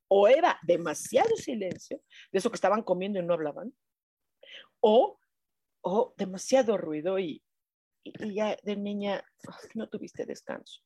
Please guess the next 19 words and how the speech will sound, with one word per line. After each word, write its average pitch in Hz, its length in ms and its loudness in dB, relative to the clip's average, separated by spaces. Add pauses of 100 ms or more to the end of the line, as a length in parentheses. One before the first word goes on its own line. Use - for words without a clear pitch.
¿ok? - 240 -12 (960)
Em, 262 760 6 (1500)
eh, 220 260 4
eh, 233 220 0
eh, 277 240 0
eh, 262 220 0
eh, 262 180 2
ah, - 180 0
Laura 240 460 4
Orozco 262 640 2
dice, 220 360 -4
"Hello." 269 600 2 (360)
<laughs> 480 520 4 (260)
Mucho 269 320 0
gusto, - 380 0
Laura. 466 440 2 (400)
Eh, 214 680 2
infinitas 226 500 -2
gracias. 208 720 -2